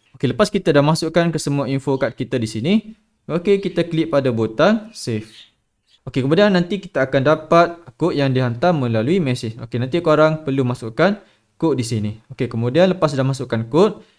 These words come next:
kita klik pada butang Submit di sini. Okey, lepas dah settle bahagian ni, okey, kita klik Close. Okey, kemudian kita perlu masukkan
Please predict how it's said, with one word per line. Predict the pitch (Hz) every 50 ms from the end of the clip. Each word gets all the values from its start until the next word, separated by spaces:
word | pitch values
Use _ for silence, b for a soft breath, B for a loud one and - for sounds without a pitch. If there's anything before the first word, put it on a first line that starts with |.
| B B B
kita | - 170 175 175 214 208 202
klik | 214 208 196 - - 170
pada | 156 143 147
butang | 131 123 127 123 127 - 160 185 214 214 - - _
Submit | - - 180 - 143 147 143 131 120
di | 113 117
sini. | 117 117 110 101 101 101 _ _ _ _ _ _ _ _ _ -
Okey, | - 143 120 113
lepas | 117 190 202 196
dah | 170 135 165
settle | 151 - 139 139 143 - 139 135 139 131
bahagian | 123 127 120 123 113 107
ni, | 117 151 196 226 - - - _ _ _ _ _ -
okey, | 143 - - 180 175 175
kita | - - - 123 123
klik | 127 127 - - -
Close. | - 113 113 120 139 175 214 214 - - - - _ _ _ _ _ _ _ _ _ _ _ _
Okey, | - 156 - 143 120 117
kemudian | 131 131 139 151 180 190 190 190 185 175
kita | 185 139 - - 123 117
perlu | 117 120 - 131 143 170 180 180 170
masukkan | 156 139 135 143 - - 110 101 98 - 143 165 196 220 -